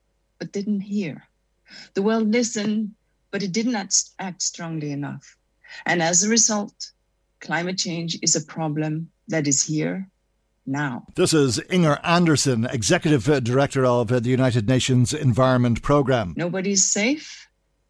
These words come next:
Speaker 1: and it's getting worse faster. We must treat climate change as an immediate threat, just as we must treat the connected crisis of nature and biodiversity loss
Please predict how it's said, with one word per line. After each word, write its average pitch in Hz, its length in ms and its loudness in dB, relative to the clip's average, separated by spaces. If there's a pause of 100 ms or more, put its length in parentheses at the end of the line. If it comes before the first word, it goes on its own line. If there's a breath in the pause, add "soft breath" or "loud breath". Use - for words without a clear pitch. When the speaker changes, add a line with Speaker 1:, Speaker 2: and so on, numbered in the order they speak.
(120)
Speaker 1:
and 202 160 -4
it's 190 160 -2
getting 190 300 -6
worse 160 220 -2
faster. 151 640 -6 (1200 soft breath)
We 226 100 4
must 254 320 2
treat 233 300 -4
climate 214 440 -2
change 180 480 -4 (120)
as 196 240 -4
an 214 80 -2
immediate 202 500 -6
threat, 214 460 -8 (560)
just 208 260 0
as 220 160 2
we 214 140 0
must 175 420 -4
treat 175 300 -10 (500)
the 147 120 -6
connected 170 640 -4
crisis 170 580 -2
of 147 100 -12
nature 165 320 -6
and 156 140 -4
biodiversity 156 640 -4
loss 156 560 -8